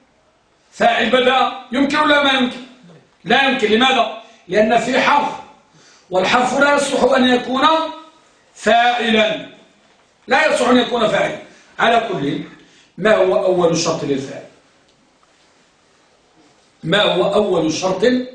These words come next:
للفاعل؟ أول شرط أن يكون اسما.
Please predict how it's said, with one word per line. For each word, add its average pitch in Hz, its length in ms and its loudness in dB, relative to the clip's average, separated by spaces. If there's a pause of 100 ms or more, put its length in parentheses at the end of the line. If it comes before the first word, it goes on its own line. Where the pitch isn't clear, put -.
(160)
للفاعل؟ - 400 -10 (840)
أول 208 520 0
شرط 196 340 0
أن 247 320 0 (400)
يكون 180 560 2
اسما. 165 640 -2